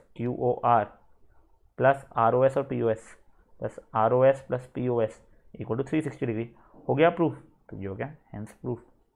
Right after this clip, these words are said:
ख़त्म। देखो again अब अगली बार से वो कंप्लीट एंगल प्रूफ नहीं करना पड़ेगा, ये सिर्फ कंप्लीट एंगल को प्रूफ करने का तरीका था। अगली बार आप कंप्लीट एंगल को डायरेक्टली यूज़ कर पाओगे।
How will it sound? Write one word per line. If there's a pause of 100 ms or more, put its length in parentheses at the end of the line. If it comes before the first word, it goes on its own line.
(440)
ख़त्म। (640)
देखो (360)
again
अब
अगली
बार
से
वो
कंप्लीट
एंगल
प्रूफ
नहीं
करना
पड़ेगा, (280)
ये
सिर्फ
कंप्लीट
एंगल
को
प्रूफ
करने
का
तरीका
था।
अगली
बार
आप
कंप्लीट
एंगल
को
डायरेक्टली
यूज़
कर
पाओगे।